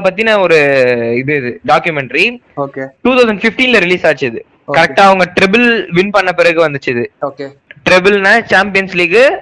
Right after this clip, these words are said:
Speaker 2: ஆ.
Speaker 1: லீக் கப், ரெண்டு வரும்.
Speaker 2: ம்.
Speaker 1: கோப்பா டெல் ரே, அப்புறம் லீக் கப், அப்புறம் சாம்பியன்ஸ் லீக். இது மூணு ஜெயிச்சா ட்ரிபிள்னு கன்சிடர் பண்ணுவாங்க. அந்த சீசனுக்கு அப்புறம் வந்துச்சு இது.
Speaker 2: ம், ம்.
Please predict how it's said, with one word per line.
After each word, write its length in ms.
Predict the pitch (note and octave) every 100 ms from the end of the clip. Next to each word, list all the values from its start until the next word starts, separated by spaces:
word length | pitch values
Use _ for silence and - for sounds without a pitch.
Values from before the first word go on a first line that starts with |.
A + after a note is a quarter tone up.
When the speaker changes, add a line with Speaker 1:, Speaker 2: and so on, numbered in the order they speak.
| -
Speaker 2:
ஆ. 120 | D3+ C#3 -
Speaker 1:
லீக் 300 | E3 G3 G3+ -
கப், 220 | E3 C#3+ D#3 C#3+ C#3 C3 D#3+
ரெண்டு 300 | D#3+ E3+ F#3
வரும். 260 | F3+ D3+ - _ -
Speaker 2:
ம். 180 | E3 C#3+ C3+ _ -
Speaker 1:
கோப்பா 240 | G3+ G3+
டெல் 200 | F#3+ F3+
ரே, 240 | E3+ G3+ C4
அப்புறம் 280 | G3+ F#3+ F#3+
லீக் 260 | F#3 F3+
கப், 240 | E3+ - A3+
அப்புறம் 320 | F#3+ G3 F#3+
சாம்பியன்ஸ் 380 | F3+ F3 E3+ D#3
லீக். 80 | D3
இது 100 | D#3
மூணு 200 | F#3 G#3
ஜெயிச்சா 260 | F3+ G#3+ G#3+ F3+
ட்ரிபிள்னு 300 | F3+ F#3 F3
கன்சிடர் 380 | D#3+ - C#3+
பண்ணுவாங்க. 280 | C#3+ B2+ A#2+ G#2 -
அந்த 280 | E3+ F#3 F#3+
சீசனுக்கு 640 | G#3 G3 F#3 F3+ D#3 D#3
அப்புறம் 280 | D#3 F3+ E3
வந்துச்சு 220 | C#3+ C#3+
இது. 240 | A#2 - _
Speaker 2:
ம், 80 | E3+
ம். 280 | D#3 D3